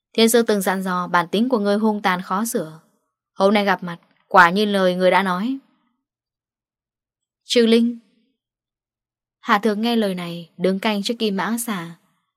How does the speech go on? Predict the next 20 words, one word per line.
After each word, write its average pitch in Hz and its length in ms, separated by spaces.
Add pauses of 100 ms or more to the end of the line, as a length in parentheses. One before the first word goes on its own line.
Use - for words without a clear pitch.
Cô 202 100
không 196 180
quên 190 180
lấy 180 140
Long 196 180
Lân 190 220
ra 190 100
phòng 185 240
hộ. 175 300 (2000)
Trong 170 260
miếu, 170 280 (140)
tiếng 190 140
gào 202 200
khóc 262 280
càng 180 160
bén 175 220
nhọn. 208 200 (640)
<laughs> 226 80 (680)
Trừ 226 280
ta, 226 380